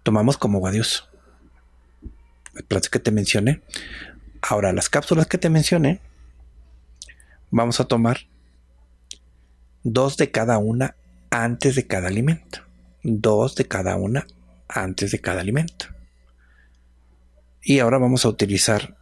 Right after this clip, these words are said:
ampolletas ingeribles. De una vez para que el tratamiento esté muy completo.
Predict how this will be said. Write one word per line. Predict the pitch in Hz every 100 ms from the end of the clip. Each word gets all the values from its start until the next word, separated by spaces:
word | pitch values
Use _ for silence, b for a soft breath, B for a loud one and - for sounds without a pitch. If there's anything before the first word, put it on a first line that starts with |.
| -
ampolletas | 123 110 107 101 - 110
ingeribles. | 117 104 113 123 131 - - - - - _ _ _ _ _ _ _ _ _ - _ - -
De | 113
una | 95 95
vez | 98 -
para | - 95
que | - 92
el | 90
tratamiento | 95 - 98 95 98 - 113 104
esté | 104 - 98 98 - -
muy | 95
completo. | - 95 - 104 -